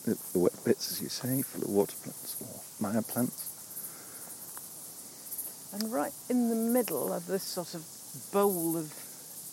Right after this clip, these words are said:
Speaker 2: heathland is the Agglestone, which is a chunk of sandstone rock, which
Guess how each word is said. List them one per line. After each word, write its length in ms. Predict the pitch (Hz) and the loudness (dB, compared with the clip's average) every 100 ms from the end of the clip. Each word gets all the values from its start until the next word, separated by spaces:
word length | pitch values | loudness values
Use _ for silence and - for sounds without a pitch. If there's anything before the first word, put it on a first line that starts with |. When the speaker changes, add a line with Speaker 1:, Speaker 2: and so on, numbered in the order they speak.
| - | -6
Speaker 2:
heathland 600 | 185 202 - - 147 165 | -4 -2 -2 -2 -2 -2
is 160 | 180 175 | -6 -8
the 60 | 180 - | -8 2
Agglestone, 1000 | 262 269 180 147 - - 147 156 151 165 | 2 4 0 -4 -8 -4 -2 -2 -4 -4
which 220 | - - | -6 -6
is 120 | 165 175 | -4 -6
a 40 | - | -6
chunk 320 | - 220 196 - | -2 -2 -2 -6
of 120 | 175 - - - - - - - - - - - - | -8 -6 -6 -6 -8 -12 -12 -10 -8 -8 -10 -12 -10
sandstone 840 | - - 240 214 - 165 165 156 156 | 0 4 6 6 2 2 4 4 6
rock, 300 | 175 151 - - - - - - - - - - - - - - - - - - | 8 8 6 -4 -10 -10 -12 -10 -10 -10 -10 -8 -8 -10 -12 -12 -12 -8 -6 -2
which 160 | 190 | -2